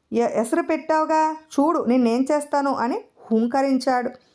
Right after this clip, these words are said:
అయితే, "నేను వంటలవాణ్ణి కాను. నా పేరు కుముదుడు కాదు, ప్రమదుడు. నేను రామనగర్ రాజును. మీదు మిక్కిలి రాజకుమార్తె భర్తను. మీకిక ఈ సింహాసనం మీద చోటు లేదు.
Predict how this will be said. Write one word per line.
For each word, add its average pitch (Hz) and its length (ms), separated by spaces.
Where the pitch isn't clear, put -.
అయితే, 262 600
"నేను 302 260
వంటలవాణ్ణి 302 640
కాను. 262 420
నా 226 160
పేరు 254 320
కుముదుడు 262 460
కాదు, 269 320
ప్రమదుడు. 233 600
నేను 269 280
రామనగర్ 285 680
రాజును. 233 460
మీదు 320 300
మిక్కిలి 254 760
రాజకుమార్తె 294 800
భర్తను. 233 520
మీకిక 302 540
ఈ 294 120
సింహాసనం 294 800
మీద 311 180
చోటు 220 360
లేదు. 262 360